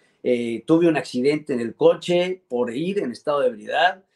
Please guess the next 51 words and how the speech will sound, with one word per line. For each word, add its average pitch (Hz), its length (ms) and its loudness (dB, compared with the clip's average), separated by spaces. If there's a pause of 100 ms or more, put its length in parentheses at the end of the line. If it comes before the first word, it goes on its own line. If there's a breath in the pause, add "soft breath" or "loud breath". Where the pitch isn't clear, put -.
(280)
este, 127 380 -8
y 127 280 -6
de 127 140 -4
ahí, 147 160 0
pues, 170 240 -6
derivó 127 480 -2
en 185 100 -4
lo 123 140 -4
que - 80 -18
tuvo 151 260 -10
que 170 140 0
derivar. 202 440 -2 (120)
Yo 160 240 -4
siempre 180 320 -2
he - 20 -6
sido 160 220 -4
un 151 80 -6
periodista 127 500 -4
frontal, 120 500 -4
he 151 40 -4
aceptado 127 420 -4
mis 113 220 -8
errores, 107 440 -14 (460)
y 131 200 -6
creo 175 260 4
que 180 300 0
este 170 680 0
ha 143 80 0
sido 170 300 -4
el 139 100 0
error 143 240 -4
más 160 220 -4
grande 160 260 -2
que 156 100 -10
yo 160 120 0
he 165 40 0
cometido 165 400 -4
en 175 80 -4
mi 190 80 -6
vida, 262 300 -4
que 156 100 -2
ha 143 60 -2
sido 160 480 -12
el 123 160 -10
entrar 147 520 -4
en 123 140 -10
un 143 200 -12
mundo 135 260 -8
de 120 120 -8
las 107 140 -20
adicciones. - 600 -18